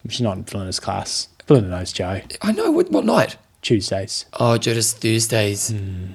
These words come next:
Speaker 2: Oh, that's a pity they're not together. They could be bosom buddies.
Speaker 1: They could be.
Speaker 2: Oh, I take photos, although we probably don't want them talking together.
Speaker 1: Yeah.
Speaker 2: You know, get us in trouble.
Speaker 1: So, uh, Annabelle Banwell, nice work.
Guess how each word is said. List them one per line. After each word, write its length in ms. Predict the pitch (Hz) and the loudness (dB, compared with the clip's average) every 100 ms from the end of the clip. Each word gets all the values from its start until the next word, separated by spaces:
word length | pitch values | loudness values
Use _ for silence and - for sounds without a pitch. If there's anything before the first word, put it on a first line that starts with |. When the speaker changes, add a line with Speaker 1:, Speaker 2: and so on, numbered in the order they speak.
| - | -12
Speaker 2:
Oh, 160 | - 143 | -2 0
that's 240 | 110 131 | 2 0
a 60 | 107 | 0
pity 180 | - 151 | 0 2
they're 100 | 135 | 2
not 160 | 135 - | 0 -2
together. 280 | 180 208 | 0 2
They 100 | 302 156 | 2 2
could 100 | 139 | 0
be 60 | |
bosom 320 | 139 240 285 311 | 2 2 4 4
buddies. 280 | 135 113 | 2 0
Speaker 1:
They 140 | 147 - | -2 -2
could 380 | - - 143 - | -2 -4 -4 -4
be. 320 | 110 113 - | -2 -2 -2
Speaker 2:
Oh, 380 | 294 156 107 104 | -4 2 4 2
I 60 | 98 | -2
take 180 | 170 | -6
photos, 300 | - 147 165 | 0 2 4
although 400 | 208 127 113 110 | 4 2 4 2
we 60 | 113 | 0
probably 180 | - 120 | 0 -2
don't 80 | 110 | -4
want 100 | 107 | -6
them 80 | |
talking 240 | 104 113 139 | -2 0 0
together. 300 | 127 110 110 - | 2 2 2 -2
Speaker 1:
Yeah. 300 | 98 117 - - - - | 2 2 0 -8 -10 -2
Speaker 2:
You 80 | |
know, 140 | 110 131 | 0 2
get 120 | 120 | 0
us 120 | - | -2
in 60 | 113 | 0
trouble. 360 | 123 135 127 - - - | 2 2 2 -2 -18 -12
Speaker 1:
So, 460 | - - 139 135 135 | -4 0 4 4 6
uh, 340 | 135 131 131 - | 6 6 4 2
Annabelle 260 | 143 135 | 2 4
Banwell, 360 | 127 175 202 117 | 2 0 0 -2
nice 240 | 117 | -4
work. 80 | - | -4